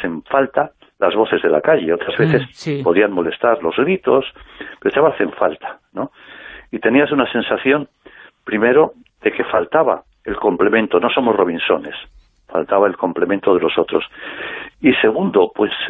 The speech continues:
Speaker 1: eh, por otro lado, eh, también <laughs> el, querías, eh, bueno, eh, quer-, querías saber algo más, porque la incertidumbre nos ha rodeado.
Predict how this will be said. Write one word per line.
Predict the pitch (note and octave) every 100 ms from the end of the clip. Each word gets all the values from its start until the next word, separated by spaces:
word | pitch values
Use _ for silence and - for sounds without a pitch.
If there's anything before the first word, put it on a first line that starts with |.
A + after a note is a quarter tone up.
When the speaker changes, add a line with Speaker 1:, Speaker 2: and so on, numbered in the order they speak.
| -
Speaker 1:
eh, | - -
por | A#2
otro | D3 D#3+
lado, | E3 F3+ - - _ _ _ -
eh, | - - -
también | A#2 C#3+ F3+ - _
<laughs> | - - - - - - -
el, | - B2+ G#2+ G#2+ - - - - -
querías, | B2+ A#2 D3+ E3 - _ _ _ _ _ _ -
eh, | - -
bueno, | - - - _
eh, | - G#2 - _ -
quer-, | A2+ - A2+
querías | - G#2+ D3 -
saber | D3 D#3
algo | C#3+ A2
más, | C3 D3+ - - - - - -
porque | F#2+
la | G#2
incertidumbre | G#2 - G2 A#2 B2 D3+
nos | G2+ F2+
ha | C3
rodeado. | B2+ E2 A2 B2+